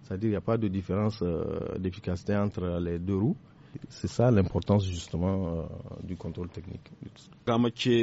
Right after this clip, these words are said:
Speaker 2: Mamadou Yansambou, le secrétaire général du syndicat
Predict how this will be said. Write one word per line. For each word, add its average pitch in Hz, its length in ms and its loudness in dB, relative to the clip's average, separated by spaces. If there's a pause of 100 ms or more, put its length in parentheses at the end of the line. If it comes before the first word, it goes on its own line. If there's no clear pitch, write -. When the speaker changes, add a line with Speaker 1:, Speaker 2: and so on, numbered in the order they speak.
Speaker 2:
Mamadou 107 380 2
Yansambou, 113 1000 2
le 120 180 6
secrétaire 120 540 2
général 117 500 4
du 113 160 0
syndicat 120 680 2